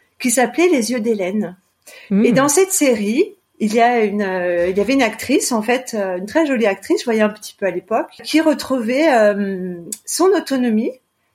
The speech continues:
Speaker 1: grâce justement à un chien guide. Elle utilisait aussi sa canne. Nous, la locomotion, à cette époque-là, nous la débutions assez tard.
Speaker 2: Mhm.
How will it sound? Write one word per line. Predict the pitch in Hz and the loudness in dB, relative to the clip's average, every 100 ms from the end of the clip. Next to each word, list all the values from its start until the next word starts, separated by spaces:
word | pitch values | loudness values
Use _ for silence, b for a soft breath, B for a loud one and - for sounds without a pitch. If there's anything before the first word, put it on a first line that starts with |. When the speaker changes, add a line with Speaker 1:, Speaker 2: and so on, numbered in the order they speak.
| - | -8
Speaker 1:
grâce | 214 254 370 - - | 0 2 0 -2 -6
justement | 196 247 - 240 269 339 | -6 -6 -4 -2 0 0
à | 240 - 226 | 0 0 0
un | 233 | 0
chien | 220 254 226 | -2 -2 -2
guide. | 208 196 170 185 _ - | -4 -6 -12 -14 _ -4
Elle | 220 240 | -2 0
utilisait | 240 240 233 285 | -2 -2 0 0
aussi | 285 | 0
sa | 277 233 | 0 -2
canne. | 214 247 330 381 214 - b b b | -2 0 0 0 -4 -10 b b b
Nous, | 247 | 0
la | 311 233 | 2 2
locomotion, | 220 233 254 247 240 - 330 | 2 -2 -2 0 -2 0 2
à | 311 | 2
cette | 262 233 | 0 -4
époque-là, | 233 226 226 - 262 320 - B B | -4 -6 -8 -2 0 0 -2 B B
nous | 208 247 | 0 2
la | 233 | 2
débutions | 202 214 214 - 285 294 | 0 -4 -6 -6 -2 0
assez | - 214 240 | 0 0 -2
tard. | 214 214 196 - - | 0 -2 -2 -8 0
Speaker 2:
Mhm. | 214 196 196 | 4 4 2